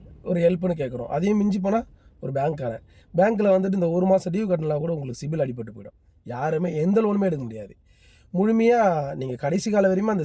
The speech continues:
சிபில் நீங்க க்ளோஸ் பண்ணா மட்டும்தான் அடுத்தடுத்த லோன் எடுக்க முடியும். அப்போ யாரெல்லாம் வந்துட்டு உழைச்சா முன்னேறலாம்? நம்மளா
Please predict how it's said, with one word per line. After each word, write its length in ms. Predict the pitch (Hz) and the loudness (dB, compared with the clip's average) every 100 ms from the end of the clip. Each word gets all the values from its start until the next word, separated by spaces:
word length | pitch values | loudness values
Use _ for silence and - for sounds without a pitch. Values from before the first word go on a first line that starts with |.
| 160 | -4
சிபில் 200 | 160 180 | -4 -4
நீங்க 200 | 151 131 127 | -4 -6 -2
க்ளோஸ் 200 | 156 175 | -2 -2
பண்ணா 160 | 170 151 | -2 -4
மட்டும்தான் 320 | 147 143 165 | -4 -4 -2
அடுத்தடுத்த 340 | 135 123 120 | -2 -6 -8
லோன் 160 | 117 123 | -8 -8
எடுக்க 200 | 110 107 | -8 -12
முடியும். 220 | 101 107 _ _ - - - _ | -18 -20 _ _ -20 -20 -20 _
அப்போ 280 | 196 226 269 | -2 4 4
யாரெல்லாம் 560 | 214 220 269 254 262 233 | 6 4 4 4 2 2
வந்துட்டு 180 | 208 | 0
உழைச்சா 380 | 196 185 175 185 | 2 2 2 -2
முன்னேறலாம்? 480 | 165 151 143 123 123 - - _ _ - - - - 120 | -2 -2 -2 -4 -10 -20 -20 _ _ -20 -20 -20 -14 -10
நம்மளா 320 | 127 147 | -4 2